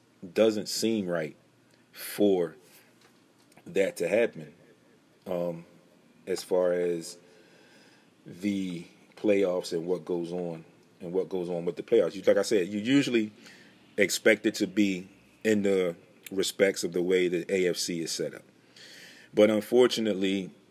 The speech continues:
the N F C East was a very, very poor division this year. And it showed when it came down to the last two games,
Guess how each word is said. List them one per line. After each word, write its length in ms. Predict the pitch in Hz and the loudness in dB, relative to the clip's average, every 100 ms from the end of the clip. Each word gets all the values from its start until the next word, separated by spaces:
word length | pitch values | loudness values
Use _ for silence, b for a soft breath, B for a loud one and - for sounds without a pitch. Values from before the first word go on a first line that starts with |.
| - | -8
the 200 | 98 90 | -4 -2
N 140 | 98 | 0
F 120 | 104 | 0
C 160 | - 107 | -2 -6
East 480 | - 87 82 - - _ _ _ _ _ _ | -6 -8 -8 -12 -14 _ _ _ _ _ _
was 260 | 101 87 82 | -2 0 0
a 120 | 80 | -4
very, 840 | 76 - 98 110 107 98 95 92 - | -6 -2 4 4 4 2 -4 -8 -6
very 520 | 92 95 90 87 85 - | 0 0 0 -2 -8 -16
poor 320 | - 101 92 85 | -6 -2 0 0
division 600 | 82 76 82 76 71 71 | -4 -6 -8 -8 -12 -14
this 220 | 71 - | -12 -14
year. 200 | 71 73 _ _ B B B B B B B B B B B B - | -16 -20 _ _ B B B B B B B B B B B B -2
And 680 | 104 98 95 87 85 80 - _ _ _ _ _ _ _ _ | 0 2 0 -2 -6 -8 -14 _ _ _ _ _ _ _ _
it 140 | 123 110 | 2 2
showed 500 | - 110 107 101 95 _ - _ _ _ - | 4 4 4 2 -4 _ -20 _ _ _ -6
when 180 | 104 | -2
it 120 | 98 - | -2 -2
came 300 | 98 95 90 | -2 -2 -2
down 320 | 98 90 87 | -2 -2 -4
to 400 | - 95 87 87 - _ _ _ - | -4 -2 -4 -8 -14 _ _ _ -8
the 140 | 95 | -4
last 340 | 87 92 90 - | 0 0 -2 -4
two 140 | 101 | -6
games, 540 | 90 92 87 85 - | -4 -4 -4 -6 -10